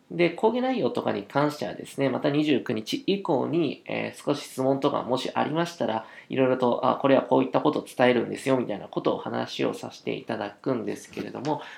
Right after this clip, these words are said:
まあ、こういったね、まあ、企画をされている時ってね、僕がしている時っていうのは、まあ、何かしら、やはり有-、有益なね、えー、情報を流したいということでもありまして、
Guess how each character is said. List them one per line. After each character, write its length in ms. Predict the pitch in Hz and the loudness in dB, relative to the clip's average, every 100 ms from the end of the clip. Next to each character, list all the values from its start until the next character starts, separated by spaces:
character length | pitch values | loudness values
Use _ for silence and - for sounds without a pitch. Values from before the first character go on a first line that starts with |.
| - | -6
ま 100 | - | -4
あ、 20 | |
こ 160 | - 170 | 0 0
う 40 | |
い 40 | 175 | 0
っ 20 | |
た 100 | 208 | 0
ね、 200 | 208 202 | 0 0
ま 80 | 190 | -2
あ、 40 | |
企 300 | - - 151 151 | -4 0 0 2
画 100 | 165 | 4
を 80 | 165 | 4
さ 180 | - | 4
れ 80 | 147 | 2
て 140 | 151 180 | 4 4
い 80 | |
る 120 | 175 - | 4 2
時 280 | - - | -2 -6
っ 20 | - | -14
て 300 | - 110 110 | -6 -6 -2
ね、 260 | 147 151 - | 2 2 2
僕 300 | 117 117 143 | 0 0 2
が 120 | 147 | 0
し 100 | 139 | 2
て 100 | - | 4
い 80 | 151 | 6
る 100 | 147 | 6
時 220 | 135 - | 2 -2
っ 80 | 110 | -4
て 80 | 117 | 0
い 40 | |
う 20 | |
の 60 | 117 | 2
は、 40 | |
ま 80 | 135 | 6
あ、 80 | 139 | 6
何 200 | 120 160 | 6 4
か 120 | 185 | 2
し 120 | 175 | 4
ら、 80 | 170 | 4
や 100 | 160 - - - | 4 2 -14 -4
は 100 | 156 | 0
り 160 | 127 - | 0 2
有-、 240 | 131 156 | 8 8
有 220 | 156 170 151 | 12 12 12
益 200 | - 107 | 10 2
な 120 | 107 | 2
ね、 180 | 127 - - - | 2 0 -14 -2
え 120 | 113 | 0
ー、 20 | 107 | 6
情 240 | 123 123 | 8 8
報 220 | 117 120 | 6 2
を 100 | 113 | 2
流 20 | 117 117 | 0 -2
し 160 | 147 - | -2 0
た 80 | 156 | -2
い 100 | 127 | -2
と 160 | - - | -6 2
い 100 | 127 | 2
う 340 | 127 127 117 - - - - | 8 8 6 -2 -18 -18 -16
こ 120 | - | -2
と 260 | 151 131 - | 2 2 2
で 80 | - | 0
も 200 | 123 113 | 2 2
あ 60 | 117 | 2
り 140 | 110 | 2
ま 120 | 110 | 0
し 160 | 101 - | -4 -4
て、 300 | 160 143 123 | 0 2 2